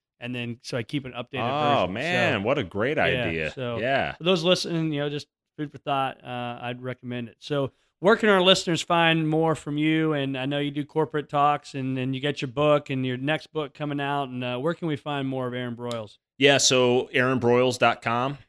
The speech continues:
Speaker 2: You can go there. Got videos. I, I do a radio program called Great Things Radio. It's one minute motivational that airs on Bot Radio on ninety-one point five F M seven days a week. Um, and you can get all those spots on the website.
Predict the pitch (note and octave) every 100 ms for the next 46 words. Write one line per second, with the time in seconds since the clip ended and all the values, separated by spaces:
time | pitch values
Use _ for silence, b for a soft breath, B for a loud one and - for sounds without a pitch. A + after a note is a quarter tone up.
0 | - G#2+ G#2+ G#2 G#2+ A2 G#2+ A2 A2 G#2+
1 | G2+ - - G#2+ G#2 F#2 A2+ A2+ G#2+ G#2+
2 | G2+ G2+ - G2+ G2+ F#2+ F#2 G#2 G#2 G2+
3 | - G#2+ G2+ G#2+ G2+ - F#2 E2+ G2+ -
4 | G2+ G2 F2+ F#2+ F#2+ F#2+ F2 - F#2+ G2
5 | G2 F#2+ - G2+ F#2+ F2 F#2 - F#2+ F2+
6 | F2+ F#2+ F#2 F#2 F2+ E2+ F#2 F#2 F#2+ F#2
7 | F#2 F#2 F2+ E2+ F2+ F2+ F2+ F2+ F2 F#2
8 | E2 F2+ F#2 F#2 F#2 - F#2 F#2 F2+ F2
9 | _ _ - G2 G2 F#2 F2 E2+ F2+ F2+
10 | F2+ - - _ _ _ _ G#2 G2 F#2+
11 | F#2 F2+ E2+ E2+ _ _ - G#2+ G#2 G2+
12 | G#2+ G#2+ G2+ G2 F#2+ - - F#2 F2+ F#2+
13 | F2+ F2 F2+ F#2+ - G2 F#2 F#2+